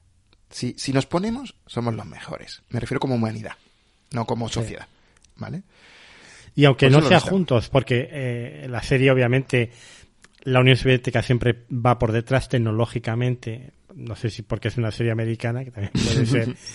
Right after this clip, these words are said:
Speaker 1: <laughs>
Speaker 2: detrás de Estados Unidos, ¿no? Eh, pero bueno, luego sí que vemos esa colaboración, ¿no? Al final, que yo creo que es uno de los mensajes más maravillosos de la serie, que al final la humanidad tiene que progresar,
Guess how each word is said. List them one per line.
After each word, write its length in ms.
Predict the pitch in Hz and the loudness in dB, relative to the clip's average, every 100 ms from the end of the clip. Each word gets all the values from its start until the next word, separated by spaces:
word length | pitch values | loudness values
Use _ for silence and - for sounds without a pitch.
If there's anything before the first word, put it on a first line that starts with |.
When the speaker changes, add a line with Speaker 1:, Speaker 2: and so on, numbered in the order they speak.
| - | -18
Speaker 1:
<laughs> 300 | - - - | -20 -12 0
Speaker 2:
detrás 340 | 131 135 131 | 2 6 6
de 60 | 127 | 6
Estados 420 | - 131 131 113 | 6 6 6 6
Unidos, 460 | 127 135 143 156 123 | 4 4 4 4 2
¿no? 240 | 156 240 - - - - _ | -2 -4 -12 -20 -20 -20 _
Eh, 1300 | 175 156 147 143 139 131 127 123 120 120 113 110 107 107 _ _ | 4 6 8 8 8 6 6 6 4 2 0 -2 -4 -8 _ _
pero 200 | 135 131 | 6 8
bueno, 340 | 165 202 147 | 8 6 2
luego 580 | 160 127 117 113 131 151 | -4 -6 -2 2 2 2
sí 140 | - - | 0 0
que 120 | 135 | 0
vemos 340 | 127 113 101 | 2 0 -4
esa 160 | 117 - | -6 -6
colaboración, 800 | - 117 110 107 - 127 113 107 | -2 -2 -2 -4 -4 -4 -4 -6
¿no? 180 | 143 185 - _ _ | -12 -14 -20 _ _
Al 80 | 127 | -16
final, 500 | - 110 117 135 147 - - | -8 -4 -2 -2 -4 -10 -8
que 100 | 131 | -4
yo 140 | 127 | -2
creo 160 | - 135 | 0 0
que 80 | 123 | 0
es 120 | - | 0
uno 140 | 127 | 0
de 60 | 123 | 2
los 100 | 113 | 0
mensajes 560 | 113 123 - 117 - | -2 -4 -6 -8 -8
más 220 | 117 113 110 | -6 -6 -6
maravillosos 680 | 107 110 104 107 104 123 107 | -6 -6 -6 -6 -6 -6 -6
de 80 | |
la 120 | 104 98 | -6 -8
serie, 440 | 117 113 117 131 - - - - | -8 -6 -6 -8 -14 -20 -20 -12
que 100 | - | -4
al 60 | 120 | -2
final 240 | 117 120 | 0 0
la 60 | 123 | 2
humanidad 420 | 120 113 104 110 | 0 0 -2 -4
tiene 200 | 123 117 | -4 -6
que 80 | 117 | -6
progresar, 800 | 110 110 101 92 - 107 107 117 | -6 -6 -6 -8 -8 -8 -8 -12